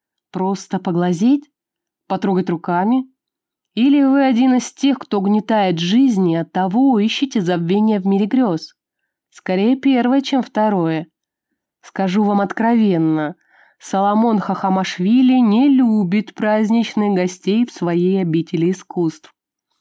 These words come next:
Покупатели ему гораздо милее.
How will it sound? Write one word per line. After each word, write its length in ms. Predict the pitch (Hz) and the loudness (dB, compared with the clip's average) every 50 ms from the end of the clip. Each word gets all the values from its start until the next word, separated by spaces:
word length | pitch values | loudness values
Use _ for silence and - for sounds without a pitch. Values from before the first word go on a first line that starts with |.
| _ _ _ _ _ _ _ _ _ _ _ _ - | _ _ _ _ _ _ _ _ _ _ _ _ -10
Покупатели 680 | - 160 - 180 160 - 202 233 247 - 294 262 269 | -10 -8 -8 -6 -4 -2 -2 0 0 0 2 2 4
ему 440 | 262 240 233 208 202 220 247 254 214 | 4 4 4 2 2 2 2 2 2
гораздо 560 | 180 190 196 196 190 190 202 220 214 220 247 | 2 0 0 0 0 0 0 0 2 2 2
милее. 720 | 254 262 269 247 220 185 175 170 160 160 160 156 156 165 | 4 4 4 4 4 4 4 4 4 2 2 0 -2 -4